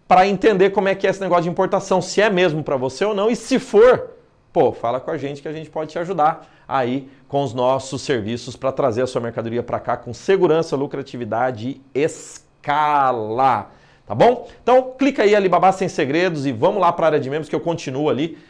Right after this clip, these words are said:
só que eu vou tá sentado na minha mesa, porque aqui eu tô em pé, vou tá sentado, virado aqui pra, pro fundo preto e te dou a aula e você faz a pergunta, a gente responde,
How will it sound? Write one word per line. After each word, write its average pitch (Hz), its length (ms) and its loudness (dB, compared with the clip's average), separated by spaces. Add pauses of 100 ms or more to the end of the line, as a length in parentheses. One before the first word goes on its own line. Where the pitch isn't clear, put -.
(120)
só - 220 -4
que 139 600 -2
eu 107 100 -4
vou 110 100 -4
tá 123 140 -6
sentado 147 460 -2
na 127 80 -6
minha 127 120 -6
mesa, 170 240 -8
porque - 120 -12
aqui - 120 -10
eu 120 60 -4
tô 123 120 -10
em 123 80 -10
pé, 208 360 -2 (180)
vou 117 80 -12
tá 131 120 -8
sentado, 165 480 0
virado 120 320 0
aqui 147 200 -6
pra, 104 360 -6 (500)
pro 101 320 -6
fundo 127 300 -6
preto 196 440 -2 (360)
e 156 320 -4 (760)
te - 160 -8
dou 123 120 0
a 123 40 2
aula 143 440 0 (300)
e 113 120 -12
você 113 480 -8
faz 113 180 -4
a 113 60 -4
pergunta, 123 480 -8
a - 20 -8
gente 104 240 -14
responde, 107 760 -10